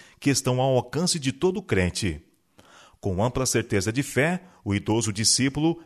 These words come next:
exortou os irmãos à firmeza de propósito na vida cristã.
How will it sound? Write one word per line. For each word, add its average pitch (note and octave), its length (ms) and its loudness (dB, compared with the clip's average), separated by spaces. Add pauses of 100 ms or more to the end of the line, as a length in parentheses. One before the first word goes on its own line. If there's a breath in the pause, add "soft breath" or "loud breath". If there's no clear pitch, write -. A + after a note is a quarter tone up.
exortou G#2+ 460 0
os G2+ 100 -2
irmãos G#2+ 400 0
à D3 60 0
firmeza D3+ 640 0
de E3 120 -4
propósito E3+ 720 -2
na F#3+ 140 0
vida C#3 240 -2
cristã. G2 580 2